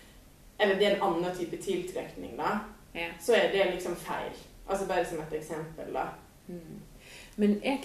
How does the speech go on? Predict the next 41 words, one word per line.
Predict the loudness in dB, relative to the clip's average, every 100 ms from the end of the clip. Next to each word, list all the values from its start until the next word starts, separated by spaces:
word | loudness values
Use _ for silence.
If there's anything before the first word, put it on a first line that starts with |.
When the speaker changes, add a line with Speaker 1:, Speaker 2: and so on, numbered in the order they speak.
| -8
Speaker 2:
tror | -8 -2
jo | 0
det | 0
at | 0 -2
når | -4
du | -2
Speaker 1:
Ja. | -4
Speaker 2:
sier | -4 -4 -2
det, | -4 -6
så | -2
er | 0
det | 0
nok | -2
feil | -8 -6 -6
for | -10 -12
noen, | -8 -8 -6 -8
men | -8 -10
for | -12 -10 -8
andre | -8 -6 -6
er |
det | -6 -4
Speaker 1:
Ja. | -2
Speaker 2:
riktig. | -4 -6 -10 -14 -20 -20 -20 -8
Speaker 1:
Ja. | -2 2
Speaker 2:
Sant? | 2 4
Og | 4
det | 4
er | 4 4
jo |
det | 2 0 -2 -4
mangfoldet | -8 -10 -6 -4 -2 -2
egentlig | -2 -4 -6 -4 -4
gir | -2 -2 -4
oss | -8 -8
mulighet | -2 0 0 -2 -4 -8 -10
til | -8 -8
å | -8
få | -4
Speaker 1:
Ja. | 0 2
Speaker 2:
lov | 2 -2 -6
å, | -8 -8